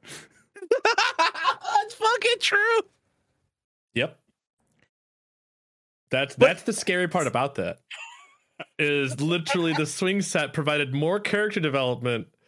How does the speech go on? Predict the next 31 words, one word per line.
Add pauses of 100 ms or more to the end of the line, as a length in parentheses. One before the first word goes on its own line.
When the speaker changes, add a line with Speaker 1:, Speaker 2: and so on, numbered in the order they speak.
(160)
Speaker 2:
than
an
actual
character
in
the
anime (100)
<laughs>
who
is (800)
supposed
to
be
in
support
of (100)
the
M
C. (760)
Speaker 3:
But
Speaker 2:
<gasps>
Oh.
Speaker 3:
Sakura
is, (380)
is
useless
on
the
battlefield.
I
will